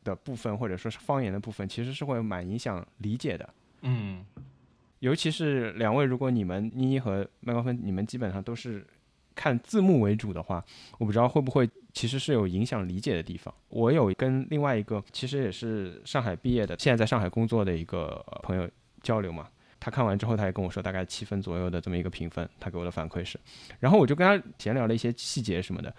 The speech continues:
Speaker 1: 说到这个外国人，因为这个外国人名字其实是有个梗的，这个外国人因为叫亚历山大嘛，所以他的上海话谐音就正好是“夜里上厕所要上三次”的意思。
Speaker 2: <laughs> 其实他字幕里有提到这个，第二遍看的时候还真注意了。亚历山大第一次出场的时候嘛，其实就是，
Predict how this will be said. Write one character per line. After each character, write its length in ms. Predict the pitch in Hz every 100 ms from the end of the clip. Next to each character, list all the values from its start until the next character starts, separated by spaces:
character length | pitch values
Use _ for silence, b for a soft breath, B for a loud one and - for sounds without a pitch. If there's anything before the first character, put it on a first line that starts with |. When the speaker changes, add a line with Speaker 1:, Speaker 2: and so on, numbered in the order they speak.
| B
Speaker 1:
说 160 | B 156
到 120 | 151 135
这 120 | 175
个 60 |
外 220 | 156 185 139
国 160 | 110
人， 180 | 90 85
因 80 | 123
为 80 | 147
这 80 |
个 60 | 175
外 120 | 180
国 140 | 143 127
人 100 | 127
名 160 | 107
字 80 | 110
其 120 | 120
实 100 | 123
是 160 | 123 147
有 100 | 101
个 120 | 127
梗 180 | - 87 87
的， 140 | - - b b -
这 80 |
个 80 | 180
外 160 | 185 190
国 120 | 139
人 100 | 123
因 60 | 139
为 80 |
叫 100 | 143 143
亚 120 | 151
历 80 | 120
山 240 | - 135
大 180 | 143 135
嘛， 120 | 98
所 180 | 107 117
以 160 | 120 - -
他 160 | - 147
的 120 | 123
上 200 | - 156
海 100 | 107
话 140 | 123
谐 240 | 117 101 107
音 120 | 120
就 140 | 123
正 220 | 117 165
好 160 | 127 85
是 280 | - 107 90 _
“夜 240 | 156 160
里 120 | 113 92
上 160 | 143
厕 140 | 120 120
所 140 | 92
要 60 | 92
上 140 | 117
三 220 | 110 117
次” 160 | 127 127
的 80 | 90
意 40 |
思。 360 | 90 - - 403 - -
Speaker 2:
<laughs> 360 | - - _
其 80 | -
实 100 | 269
他 120 | 269
字 160 | 262 277
幕 140 | 262
里 60 | 196
有 140 | 185
提 180 | - -
到 200 | 151 180
这 160 | 123 95
个， 120 | - -
第 60 | 202
二 100 | 190
遍 100 | 170
看 160 | -
的 80 | 165
时 60 | 139
候 60 |
还 80 | 139
真 240 | 147 165 160
注 180 | 175
意 120 | 131 104
了。 120 | -
亚 120 | - 220
历 60 |
山 120 | 185
大 120 | 220 185
第 120 | 214
一 40 |
次 140 | 226 190
出 160 | 220
场 220 | 202 160 95
的 40 |
时 160 | 92 104
候 160 | 110
嘛， 140 | 98 87
其 160 | -
实 160 | 127 131
就 140 | 135
是， 120 | 127